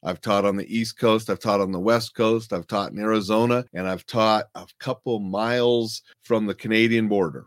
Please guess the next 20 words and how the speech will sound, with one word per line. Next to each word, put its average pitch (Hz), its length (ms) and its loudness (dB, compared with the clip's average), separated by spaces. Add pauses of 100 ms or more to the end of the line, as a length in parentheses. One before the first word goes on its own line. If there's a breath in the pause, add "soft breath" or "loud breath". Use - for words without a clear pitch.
(140)
So 92 460 -6 (160)
every 117 640 2
area 120 260 4
of 113 60 0
the 113 60 -4
United 117 300 -2
States 113 500 -2
that 98 100 -6
you 110 120 -4
can 110 220 -6
be, 101 400 -4
you 98 100 -14
know, 95 140 -10
I've 95 180 -8
crisscrossed 110 800 -2
and 101 140 -6
been 110 140 -2
all 110 200 2
over 117 240 2
it, 131 120 0